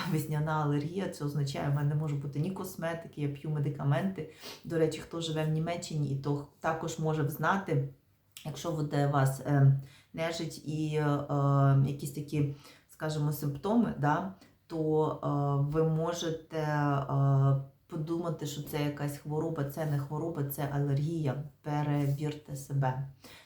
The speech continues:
Деякі такі негативні речі, які також стаються, коли ви приїжджаєте в країну з іншим кліматом. А в нас зараз чотирнадцять градусів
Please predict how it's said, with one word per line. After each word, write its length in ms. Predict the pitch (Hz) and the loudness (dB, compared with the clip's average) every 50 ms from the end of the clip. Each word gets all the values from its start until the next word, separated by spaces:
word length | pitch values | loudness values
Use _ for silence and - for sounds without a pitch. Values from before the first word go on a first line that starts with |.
| _ _ | _ _
Деякі 380 | 151 165 180 196 190 185 - - | -6 -2 0 0 -2 -2 -6 -10
такі 280 | - - 143 - 156 | -12 -12 -8 -4 -2
негативні 680 | 151 156 170 190 202 190 190 - 196 190 175 160 147 147 | 0 0 0 2 0 0 0 0 -2 -2 -2 -2 -2 0
речі, 340 | 143 160 180 196 185 - 156 | 0 0 -2 -2 -4 -6 -8
які 140 | 147 - - | -10 -10 -12
також 360 | - 156 151 139 143 147 135 | -10 -8 -8 -6 -6 -8 -10
стаються, 440 | - - 147 151 180 196 190 180 - | -8 -6 -6 -4 -4 -4 -6 -6 -10
коли 180 | - - 139 | -6 -2 2
ви 100 | 139 143 | 2 2
приїжджаєте 640 | 139 135 - 139 139 139 147 156 - 262 - - 139 | 2 0 0 0 0 2 2 0 -2 -4 -4 -2 0
в 260 | 139 135 139 135 135 | 0 0 2 0 -2
країну 380 | - - 139 143 165 165 160 151 | 0 0 0 0 0 0 -4 -4
з 140 | 135 - | -6 -4
іншим 260 | - 147 139 143 147 147 - - | -4 -4 -4 -2 -4 -6 -6 -4
кліматом. 420 | - 143 139 139 131 135 - 131 131 135 - | 0 2 4 4 4 4 0 -6 -8 -8 -4
А 80 | - 139 | 0 2
в 100 | 143 151 | 2 4
нас 200 | 165 180 180 165 | 2 0 0 0
зараз 340 | 156 139 139 135 135 - - | 0 0 0 0 -2 -2 -8
чотирнадцять 600 | - - 143 135 139 131 127 127 - 143 139 147 | -12 -12 -10 -4 -4 -2 -4 -4 -6 -10 -10 -8
градусів 560 | 143 151 - 180 170 151 - - 139 135 | -6 -6 -4 -4 -6 -6 -6 -6 -8 -8